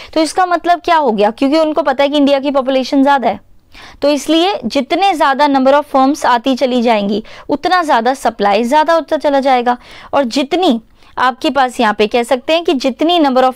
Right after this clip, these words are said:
firms आपकी क्या होंगी, ज़्यादा। अगर number of firms आपकी ज़्यादा होंगी, कंपनी ज़्यादा होंगी,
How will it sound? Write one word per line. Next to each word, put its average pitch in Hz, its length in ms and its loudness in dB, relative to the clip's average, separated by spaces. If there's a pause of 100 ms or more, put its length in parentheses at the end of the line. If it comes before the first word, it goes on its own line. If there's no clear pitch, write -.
firms 254 280 0
आपकी 247 340 -2
क्या 240 160 0
होंगी, 240 360 2 (360)
ज़्यादा। 208 320 0
अगर 220 180 0
number 240 260 2
of 285 100 2
firms 262 360 0
आपकी 262 320 0
ज़्यादा 208 300 0
होंगी, 269 340 2
कंपनी 247 420 0
ज़्यादा 214 280 0
होंगी, 247 320 2